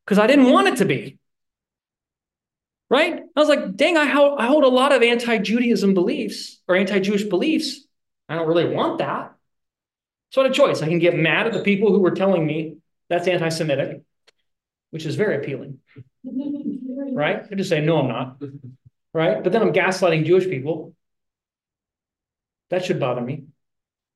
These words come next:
Or I say, "Holy crap, how'd that happen?" Right?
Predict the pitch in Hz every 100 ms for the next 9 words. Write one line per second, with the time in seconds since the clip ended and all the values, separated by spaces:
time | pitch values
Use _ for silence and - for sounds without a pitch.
0 | _ _ _ 269 359 277 233 233 208 185
1 | 190 - 381 392 359 392 277 339 370 311
2 | 185 165 160 156 - _ _ _ _ _
3 | _ _ 214 320 440